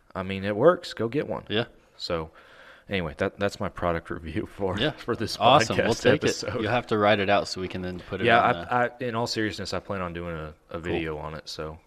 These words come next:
Speaker 1: we'll, we'll make that happen.
Speaker 2: Sounds good. And, uh, one more thing I wanna shout out.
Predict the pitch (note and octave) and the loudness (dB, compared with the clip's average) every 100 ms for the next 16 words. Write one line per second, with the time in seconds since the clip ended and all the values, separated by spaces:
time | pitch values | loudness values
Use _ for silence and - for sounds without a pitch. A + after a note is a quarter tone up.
0 | _ - E2 D#2+ F#2 _ _ F2 E2 D#2+ | _ -12 -10 -12 -16 _ _ -16 -14 -14
1 | - - D#2+ - _ - G#2 G#2 A#2 A#2 | -12 -12 -12 -14 _ -10 -8 -6 -2 0
2 | G2 F#2+ - G#2 G2+ F#2+ A2 G#2 F#2+ E2 | -2 -8 -4 -2 -2 -4 -2 0 0 -2
3 | G2+ G#2+ G#2+ G2 G#2+ G2+ G2+ - G2 F#2+ | -4 -2 -4 -4 -6 -6 -6 -6 -4 -2
4 | F#2 F2+ | -2 -4